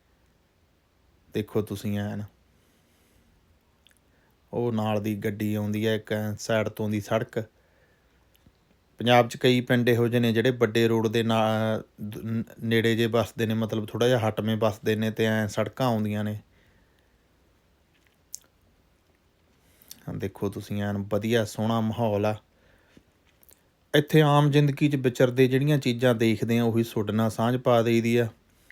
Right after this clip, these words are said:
ਕੋਈ ਆਪਾਂ ਸਪੈਸ਼ਲ ਬਲੌਗਰ ਨਹੀਂ ਹੈਗੇ, ਨਾ ਕੋਈ ਆਪਾਂ ਨੂੰ ਐਂ ਆ ਵੀ ਇਸੇ ਦੀ ਕਮਾਈ ਤੋਂ ਆਪਣਾ ਗੁਜ਼ਾਰਾ ਹੋਣਾ।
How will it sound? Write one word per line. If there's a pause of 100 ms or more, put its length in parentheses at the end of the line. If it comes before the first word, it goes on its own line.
(160)
ਕੋਈ
ਆਪਾਂ
ਸਪੈਸ਼ਲ
ਬਲੌਗਰ
ਨਹੀਂ
ਹੈਗੇ, (1400)
ਨਾ
ਕੋਈ
ਆਪਾਂ
ਨੂੰ
ਐਂ
ਆ
ਵੀ
ਇਸੇ
ਦੀ
ਕਮਾਈ
ਤੋਂ
ਆਪਣਾ
ਗੁਜ਼ਾਰਾ
ਹੋਣਾ।